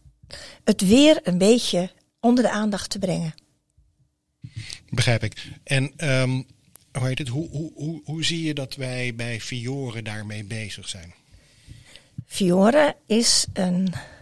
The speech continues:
Speaker 1: eh, een organisatie waar je dus op alle niveaus, eh, wordt er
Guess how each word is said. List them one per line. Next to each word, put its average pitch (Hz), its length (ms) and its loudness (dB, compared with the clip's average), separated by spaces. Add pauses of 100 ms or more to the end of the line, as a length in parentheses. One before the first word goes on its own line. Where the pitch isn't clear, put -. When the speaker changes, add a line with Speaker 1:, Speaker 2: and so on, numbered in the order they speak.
(320)
Speaker 1:
eh, 190 460 2 (440)
een 269 140 2
organisatie 208 960 2 (360)
waar 202 240 0
je 190 120 2
dus 180 360 -2
op - 240 -12 (260)
alle 311 300 2
niveaus, 247 840 2 (640)
eh, 190 360 6
wordt 240 280 0
er 175 340 0